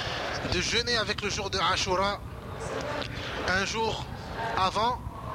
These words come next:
ou un jour après. Et dans certaines versions,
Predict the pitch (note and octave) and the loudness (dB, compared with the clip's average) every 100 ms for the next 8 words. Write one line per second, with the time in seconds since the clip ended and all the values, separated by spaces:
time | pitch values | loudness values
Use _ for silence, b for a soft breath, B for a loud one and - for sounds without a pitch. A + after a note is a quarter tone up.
0 | - C#4+ C#4+ - - - - - - - | -4 -4 -2 -2 -2 -2 -2 -2 -2 2
1 | A3 G#3+ F3+ G3 - E3+ - D3+ C3+ - | 4 4 4 2 0 -2 0 -4 -4 -8
2 | - - - - - - - - - - | -8 -6 -4 -4 -2 -2 -2 -4 -2 -2
3 | - - - - - - - - - - | -2 -2 -2 -2 -2 -2 -2 -2 -2 -2
4 | - - - - F3 F#3+ G#3+ - G#3 F3 | -2 -2 0 0 2 2 2 0 0 0
5 | F3+ - A#3+ | -2 2 2